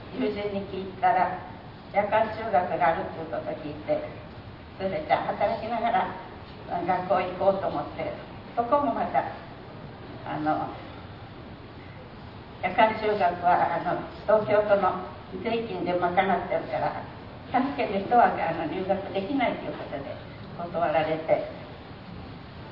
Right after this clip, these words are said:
で、まあ、ある程度諦めもついて、いろんな仕事にも就きましたけど、七十歳になって初めて新聞で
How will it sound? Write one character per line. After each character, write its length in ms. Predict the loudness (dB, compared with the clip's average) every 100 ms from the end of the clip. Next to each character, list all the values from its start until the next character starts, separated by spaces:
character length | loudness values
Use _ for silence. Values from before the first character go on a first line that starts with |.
| -12 -10 -10 -10 -12 -12 -12 -14 -14 -6 6
で、 360 | 8 8 4 2
ま 400 | 6 6 4 -4
あ、 60 | -10 0
あ 120 | 4
る 120 | 6 4
程 160 | 4
度 60 | 6
諦 320 | 6 4 8 8
め 100 | 10
も 240 | 6 2 0
つ 60 |
い 100 | -4 0
て、 180 | 0 0 -4 -10 2
い 40 |
ろ 120 | 4
ん 40 | 4
な 140 | 2
仕 80 | 0
事 220 | -2 0 0
に 80 |
も 120 | 0 -2
就 140 | -2 -6
き 60 |
ま 160 | 0 0
し 100 | 0
た 80 | -2
け 120 | 0
ど、 100 | -2 -4 -8 -10 -4
七 260 | 2 4 2
十 140 | 2
歳 120 | 4
に 320 | 4 2 -4 0
な 80 |
っ 100 | 0
て 80 | 2
初 260 | 0 0 -2
め 100 | -2
て 180 | -2 -4
新 100 | -4 -4 0
聞 200 | 0 0
で 140 | -4